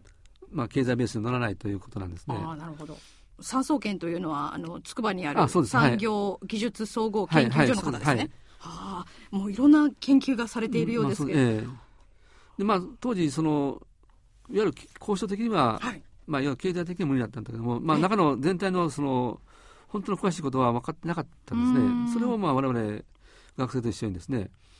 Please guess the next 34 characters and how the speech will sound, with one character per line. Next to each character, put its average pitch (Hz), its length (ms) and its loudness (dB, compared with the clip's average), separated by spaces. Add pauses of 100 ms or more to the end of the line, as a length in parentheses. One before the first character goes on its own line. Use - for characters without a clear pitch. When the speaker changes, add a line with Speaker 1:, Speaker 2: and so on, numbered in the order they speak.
(140)
Speaker 1:
ど 147 160 0
う 147 40 6
い 143 40 6
う 139 120 6
レ 143 100 4
ア 139 40 2
ア - 40 2
ー - 20 -4
ス - 80 -6
は 139 60 0
ど 123 100 0
う - 20 2
い 127 40 2
う 120 40 -2
鉱 135 120 -2
物 113 140 -2
に 107 60 -4
な 101 100 -6
っ - 20 -10
て、 110 460 -6 (160)
で、 110 80 -8
ど 123 120 -2
う - 20 0
っ - 20 -10
て、 110 120 -8
そ 170 120 -6
う - 20 -2
い - 20 -2
う - 20 -8
こ 170 80 -6
と 151 60 -2
を 123 60 0
全 120 120 -2
部、 104 180 -6